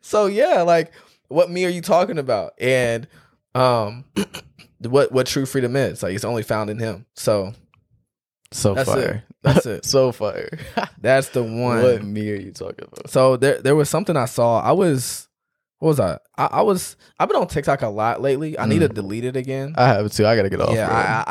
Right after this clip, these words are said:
Speaker 1: I, I, like,
Speaker 2: They got me in a
Speaker 1: serious-, I,
Speaker 2: chokehold for the past three
Speaker 1: no,
Speaker 2: days.
Speaker 1: ser-, I genuinely need to. Like, I'm actually gonna do it tonight. Um, but I did see something.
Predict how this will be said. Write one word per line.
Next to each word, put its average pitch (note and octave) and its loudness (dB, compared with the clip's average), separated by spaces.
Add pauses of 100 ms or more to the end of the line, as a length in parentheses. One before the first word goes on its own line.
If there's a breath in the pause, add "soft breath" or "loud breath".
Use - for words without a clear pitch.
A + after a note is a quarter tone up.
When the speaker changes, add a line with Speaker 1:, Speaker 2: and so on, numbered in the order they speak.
Speaker 1:
I, - 2
I, - 0
like, A2+ -2
Speaker 2:
They G#2+ 2
got G2 4
me A2+ 0
in G2 -2
a G2 -2
Speaker 1:
serious-, F#2+ -10
I, G#2+ 4
Speaker 2:
chokehold F#2+ 2
for - -2
the - -2
past G2 0
three A2 0
Speaker 1:
no, G2 4
Speaker 2:
days. G2 0
Speaker 1:
ser-, A#2 -2
I A#2 0
genuinely A#2 -6
need F#2 -10
to. - -10
Like, G2+ -6
I'm F#2 -6
actually F#2+ -8
gonna E2+ -8
do E2+ -8
it E2 -10
tonight. F2 -12 (120)
Um, F2+ -8 (640)
but C3 2 (580 soft breath)
I A#2 0
did C#3 2
see C3 -4
something. G#2+ -6